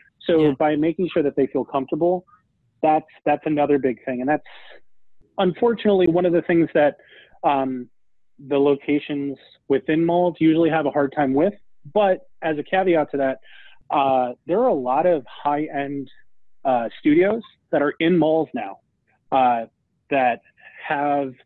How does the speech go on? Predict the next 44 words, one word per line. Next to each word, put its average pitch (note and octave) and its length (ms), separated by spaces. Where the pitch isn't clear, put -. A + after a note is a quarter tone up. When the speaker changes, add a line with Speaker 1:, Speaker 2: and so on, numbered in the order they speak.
Speaker 1:
the C3+ 140
same D#3 220
standards D3+ 460
and C3 200
are C#3 200
A D3 140
P C#3+ 180
P C#3+ 160
members C#3+ 560
and, A#2+ 180
and C3+ 220
everything D#3 380
among C3+ 240
that C3+ 320
in D#3+ 200
malls. D3 460
Um, D3+ 320
but D3+ 140
the, D#3+ 320
the D#3+ 160
things G#3 240
that E3 100
we're, D3 540
I D3 80
wanna E3 160
be D3+ 140
clear D3 220
when C3+ 100
I C3+ 180
say, B2+ 320
you C3+ 80
know, A#2+ 120
mall C3 340
shop A#2+ 360
is, A#2+ 200
I C#3+ 120
mean, C#3 400
the C3+ 60
little C#3 420
kiosk C#3+ 320
pop-ups C#3+ 480
are C#3+ 200
the C3 220
thing C3 400